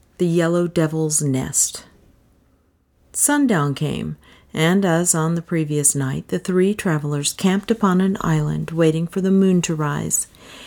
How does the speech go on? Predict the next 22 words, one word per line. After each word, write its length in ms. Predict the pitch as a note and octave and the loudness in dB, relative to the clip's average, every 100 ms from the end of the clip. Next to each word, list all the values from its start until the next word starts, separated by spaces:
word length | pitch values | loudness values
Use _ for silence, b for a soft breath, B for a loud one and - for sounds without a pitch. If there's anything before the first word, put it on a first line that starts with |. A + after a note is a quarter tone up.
| B B | B B
They 120 | A#3+ | 2
had 200 | B3 B3 | 4 2
caught 320 | - C#4 - | 2 2 2
two 220 | - C4 | 0 2
flapper 440 | A#3+ - A3+ A3 D#3+ | 2 2 2 2 0
ducks 420 | C#3 - - - | 0 -4 -2 0
in 140 | D#3 | 0
some 260 | D3 D3 C#3+ | 0 0 0
weeds, 500 | D#3+ D3+ C#3+ - - B B B G#3 | 0 0 -2 -4 -6 B B B 0
and 100 | F#3 | 2
there 120 | F#3+ | 4
was 160 | G3 | 4
a 60 | A3+ | 2
talk 440 | A3 G3+ F3 F#3 | 2 -2 -2 -2
of 140 | F#3 E3+ | -4 0
lighting 420 | D#3+ D3+ E3 F#3 | 2 2 0 -2
a 60 | F#3+ | -4
fire 600 | - E3 D#3+ D#3 D#3 - B B B | -4 -2 0 -2 -6 -8 B B B
to 80 | - | -4
cook 360 | - - E3+ - | -2 0 0 0
them 180 | D3+ C#3+ | 0 2
by. 420 | C#3+ D#3 D#3 | 0 0 -4